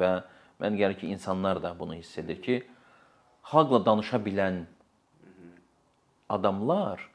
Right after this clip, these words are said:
xalqla danışa bilən dildə danışmalıdır. Yəni, ə,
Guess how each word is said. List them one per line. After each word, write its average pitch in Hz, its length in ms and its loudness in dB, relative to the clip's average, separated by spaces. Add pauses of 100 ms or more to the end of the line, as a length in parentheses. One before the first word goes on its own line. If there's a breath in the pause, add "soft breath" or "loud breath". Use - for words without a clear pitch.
(540 soft breath)
xalqla 143 400 4
danışa 117 400 0
bilən 107 340 0
dildə 92 460 0 (840)
danışmalıdır. - 680 -14 (160)
Yəni, 95 300 0 (800 loud breath)
ə, 98 80 2